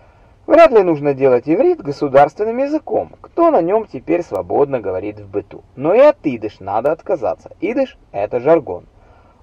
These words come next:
А о ладино, или, скажем, бухарско-еврейском языке Герцль в тысяча восемьсот девяносто шестом году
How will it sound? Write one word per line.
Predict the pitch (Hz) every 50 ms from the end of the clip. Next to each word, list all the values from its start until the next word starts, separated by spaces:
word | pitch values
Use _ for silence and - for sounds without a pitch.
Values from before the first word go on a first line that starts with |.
| _ _ -
А | 151 151 147 - - -
о | 127 117 110
ладино, | 110 107 104 110 131 208 262 294 277 269 247 240 -
или, | - 135 117
скажем, | - - - 123 117 110 110 110 107
бухарско-еврейском | 110 - - - - - - - - 104 113 147 208 262 285 262 - - 240 220
языке | 214 214 202 202 196 - 202 190 -
Герцль | 120 110 123 156 196 - - 208 180
в | 175 -
тысяча | - 160 156 - 147 - 139
восемьсот | 131 127 - 160 135 - 131 117 110
девяносто | 110 120 123 123 120 120 - - -
шестом | - 117 - _ - - 156
году | 170 226 262 302 339 330